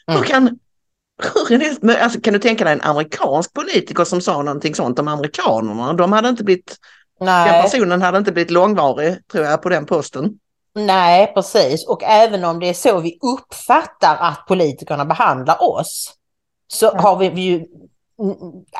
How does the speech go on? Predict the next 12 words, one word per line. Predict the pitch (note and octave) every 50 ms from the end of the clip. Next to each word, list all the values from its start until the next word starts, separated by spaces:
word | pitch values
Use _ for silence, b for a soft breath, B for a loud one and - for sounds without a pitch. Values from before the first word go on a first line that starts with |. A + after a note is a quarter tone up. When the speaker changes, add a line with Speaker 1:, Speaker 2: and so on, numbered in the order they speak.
| - - -
Speaker 2:
jag | - - F#3+ F3
tror | - G#3 G#3
aldrig | - F#3+ G3+ A3 F#3+ D#3+ -
förr | - D4 G3 - - - -
hört | A#3 F3 F#3 C#4 D4+ - - - -
en | C#4+ C4+
politiker | C#4+ D#4+ D#4 D#4+ A#3+ - D#3 C#3+ D#3
säga | - - - - - G#3 A#3 G3 D3 A2+ G2+
det | C3 C#3 C#3 D#3+ - - E3
rakt | - D#3 A2 G2 A2 - - - A#4 A#4+ - -
ut. | D3+ D3+ - _ b b b b b b b
"Jag | b C3+ F#3 C4+ A#4+ C5+ A4+